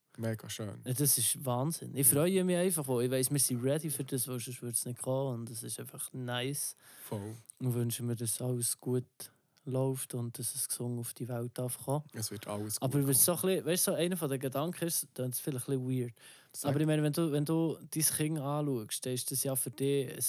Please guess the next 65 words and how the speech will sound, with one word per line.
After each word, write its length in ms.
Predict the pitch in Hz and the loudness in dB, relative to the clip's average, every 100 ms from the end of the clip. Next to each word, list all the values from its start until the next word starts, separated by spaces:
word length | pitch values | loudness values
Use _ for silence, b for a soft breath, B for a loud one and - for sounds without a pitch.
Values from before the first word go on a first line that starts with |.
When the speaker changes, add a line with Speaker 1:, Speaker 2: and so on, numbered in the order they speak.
| - | -2
Speaker 2:
perfektes 720 | - 123 131 135 - - 135 | 0 2 2 0 -2 -2 -2
Wesen. 340 | 131 139 - 131 - - - | -2 -2 -2 -4 -12 -14 -4
Also, 400 | 127 139 127 143 _ - | 0 2 0 -2 _ -12
Speaker 1:
Mhm, 80 | 107 101 | -10 -8
mhm. 180 | 113 135 _ | -8 -10 _
Speaker 2:
es 160 | 123 - | 2 2
gibt 200 | 135 135 | 2 0
ja 120 | 131 | 0
nichts 440 | 120 131 196 - | 2 2 2 2
Schöneres 680 | - 180 120 - - - - _ _ _ - - - | 2 2 0 -4 -6 -8 -10 _ _ _ -14 -12 -4
Speaker 1:
Ja, 220 | 110 131 | -2 0
Speaker 2:
als 220 | 143 139 | 2 4
Speaker 1:
und 80 | 123 | 4
Speaker 2:
dein 80 | 139 - | 2 0
Kind. 300 | 123 131 - | -2 -4 -2
Speaker 1:
ja, 160 | 113 131 | -2 -2
und 100 | - | -2
Speaker 2:
Und 120 | 117 | 0
Speaker 1:
jetzt 180 | 131 135 | 4 4
Speaker 2:
jetzt 120 | 185 | 4
Speaker 1:
kommt 120 | 151 143 | 4 4
Speaker 2:
ist 80 | |
Speaker 1:
das 100 | 123 | 6
Speaker 2:
der 80 | 139 | 6
Speaker 1:
Neues, 400 | 120 147 110 - | 6 4 2 0
gell? 180 | - 117 | 0 0
<laughs> 160 | - 160 | 2 2
Speaker 2:
Und 120 | 180 175 | 4 4
jetzt 200 | - 180 | 4 4
ist 140 | - | 6
so 100 | 196 | 6
der 160 | - 135 | 2 0
Ding, 280 | 156 185 196 B B B B _ _ _ _ - | 0 0 -2 B B B B _ _ _ _ -4
wenn 120 | 135 | 2
ich 80 | 151 | 4
aber 180 | 185 175 | 4 2
so 120 | 185 | 2
meiner 200 | 185 165 143 | 4 2 2
Tochter 340 | 160 - 147 | 0 -2 -4
beim 100 | 135 | -2
Spielen 340 | 127 147 151 | -2 0 0
zuschaue, 360 | 151 156 143 117 | 2 2 2 0
oder 240 | 113 123 | -2 -4
mit 240 | 139 147 - | -2 -2 -4
der, 480 | 120 107 98 92 95 | -6 -4 -6 -10 -12
äh, 40 | - | -6
keine 220 | 147 143 | 0 0
Ahnung, 200 | 135 123 | 0 -2
was 180 | 127 131 | 0 2
auch 40 | |
immer, 200 | 143 151 | 2 2
echt 260 | 131 127 - | 2 0 0
Zeit 200 | - 151 | -2 0
mit 80 | 131 | -2
ihr 180 | 131 127 | 0 0
verbringe, 480 | 127 131 131 131 127 | -2 0 0 0 -2
oder 180 | 113 | -2
Speaker 1:
Mhm. 40 | 113 | -2
Speaker 2:
bei 100 | 131 | -2
ihr 220 | 120 135 | 0 -2
bin 200 | 131 135 | 0 0
oder 200 | 131 127 | 0 -4
ihr 220 | 127 135 | -4 0
kann 180 | 131 123 | 0 0
zuschauen, 400 | - 139 139 139 | 2 2 4 2